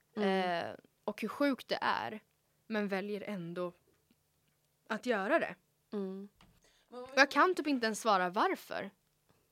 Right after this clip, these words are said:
Speaker 1: Men man gör ju det för att man har lärt sig att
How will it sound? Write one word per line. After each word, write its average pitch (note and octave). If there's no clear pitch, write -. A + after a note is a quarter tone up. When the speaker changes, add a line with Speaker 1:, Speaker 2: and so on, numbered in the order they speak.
Speaker 1:
Men G#3+
man G#3
gör G3+
ju C4
det F3+
för F#3
att -
man E3
har -
lärt F3+
sig D#3
att -